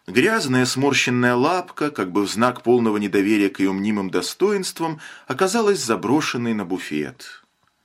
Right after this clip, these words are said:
«Ах, отставники, они, наверно, все одинаковы», заметила миссис Уайт. «Да и мы хороши, уши развесили. Кто это слыхивал, чтобы в наши дни и вдруг исполнялись желания?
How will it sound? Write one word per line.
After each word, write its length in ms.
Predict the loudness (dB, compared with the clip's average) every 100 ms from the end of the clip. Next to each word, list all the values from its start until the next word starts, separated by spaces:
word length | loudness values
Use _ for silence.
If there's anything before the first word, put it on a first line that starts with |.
| _ _ _ _ _ -20 -20 -20 _ _ _ -2
«Ах, 360 | 2 2 0
отставники, 1200 | -4 -4 -2 0 2 2 0 0 0 2 2 -2 -8 _ -2
они, 280 | 0 2 2
наверно, 520 | 4 4 4 2 -2
все 340 | -2 0 0
одинаковы», 800 | 2 0 2 2 0 -4 -10 -10
заметила 520 | -6 -2 -2 -2 -2 -2
миссис 420 | -4 -6 -6 -2
Уайт. 640 | 0 0 -4 -8 -18 -20 _ _ _ -20 -20 -20 -20 -20 -6
«Да 160 | 0
и 100 | 4
мы 220 | 6 6 4
хороши, 640 | 0 0 0 -2 -4 -4 0
уши 320 | 0 2 2
развесили. 760 | 2 2 4 4 0 -8 -10 -16 _ _ _
Кто 240 | -8 0 0
это 160 | 2
слыхивал, 600 | 0 0 0 0 0 0
чтобы 300 | 0 0 2
в 60 | 4
наши 300 | 2 0 0
дни 460 | 0 2 4 2 -2 -16 2
и 80 | 2
вдруг 300 | 4 2 2
исполнялись 600 | 0 2 2 2 2 2
желания? 720 | 2 2 2 0 -4 -10 -14